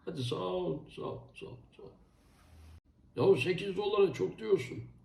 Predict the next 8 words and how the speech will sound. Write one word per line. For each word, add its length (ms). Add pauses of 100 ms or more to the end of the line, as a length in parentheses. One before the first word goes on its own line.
(280)
Yani 240
şunu 260
şöyle, 640 (320)
Türk 340
lirası 720
cinsinden 460
yapalım 420
inşallah. 400